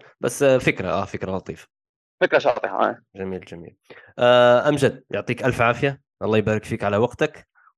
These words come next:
Speaker 1: ونلتقي على كنافة في الرياض قريبًا إن شاء الله.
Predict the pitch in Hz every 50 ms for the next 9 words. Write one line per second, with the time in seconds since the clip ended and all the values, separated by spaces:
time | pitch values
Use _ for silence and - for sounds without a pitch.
0 | _ - - 107 107 104 104 104 107 110 107 - - - - 107 107 101 104 104
1 | 101 - 104 101 101 98 - 101 98 95 - - 101 95 101 101 98 98 - -
2 | - 95 92 95 90 92 90 92 - 90 - 95 - - 92 - _ _